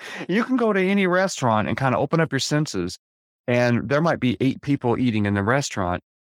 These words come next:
and four of 'em might have somebody standing next to 'em. And so it, it, it's not like, "Oh, g-, geez, there's a dead person in the room. How unique." And you're like, "No, it's not unique at all. It's, this is every day."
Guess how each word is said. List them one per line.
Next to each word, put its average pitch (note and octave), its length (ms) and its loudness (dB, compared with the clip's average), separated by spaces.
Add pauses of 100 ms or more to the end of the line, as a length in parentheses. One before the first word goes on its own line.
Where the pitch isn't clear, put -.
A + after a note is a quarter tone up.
(440)
and A#2 180 0 (140)
four F3 240 2
of A#2 80 0
'em G#2 80 2
might G#2+ 180 0
have A2+ 160 -2
somebody A2 300 0
standing B2+ 400 0
next D2 220 -6
to D2 100 -6
'em. - 200 -10 (2000)
And C3 160 0
so D#3+ 300 2
it, B2 200 -2
it, D#3+ 180 2
it's - 180 -2
not G3 180 0
like, F3 400 -2
"Oh, D3 320 2
g-, G#2 180 -8 (500)
geez, E3+ 340 2
there's C#3 200 2
a C3 40 0
dead F3 240 0
person D3+ 320 0
in A#2 60 2
the A2 80 4
room. G#2+ 180 4
How D3 280 0
unique." C#3 520 2
And F#2+ 400 0
you're G2+ 100 0
like, A#2 140 0
"No, D3 200 2
it's - 140 -2
not C3 200 0
unique G2+ 320 0
at F2 80 2
all. E2 260 2
It's, D#2+ 380 -4
this G#2 200 -2
is G2+ 120 -6
every G2 300 2
day." D#2+ 480 0